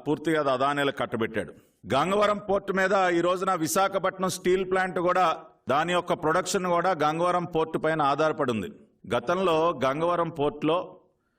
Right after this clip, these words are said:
విశాఖపట్నం స్టీల్ ప్లాంట్కి ఈ కోకింగ్ కోల్ని విదేశాల నుంచి తీసుకొచ్చేటటువంటి ఓడల కోసం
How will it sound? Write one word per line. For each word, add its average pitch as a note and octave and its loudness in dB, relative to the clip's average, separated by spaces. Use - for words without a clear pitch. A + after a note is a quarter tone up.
విశాఖపట్నం F3+ -2
స్టీల్ D#3+ -2
ప్లాంట్కి D#3 -2
ఈ B2+ -4
కోకింగ్ D3+ -2
కోల్ని D#3 -2
విదేశాల D3+ 0
నుంచి D3 -6
తీసుకొచ్చేటటువంటి C3 -4
ఓడల C3 2
కోసం C3 -2